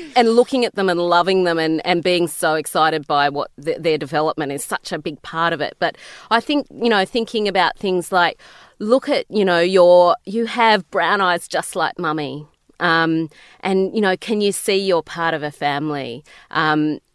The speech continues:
and it's trying to find those ways that help kids put their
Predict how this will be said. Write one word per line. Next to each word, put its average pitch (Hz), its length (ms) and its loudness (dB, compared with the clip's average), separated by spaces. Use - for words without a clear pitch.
and 208 160 -2
it's - 180 -6
trying 254 300 2
to 277 60 2
find 180 480 2
those 175 260 2
ways 165 360 0
that 175 240 -2
help - 240 -4
kids 233 280 -8
put - 300 -8
their 185 340 2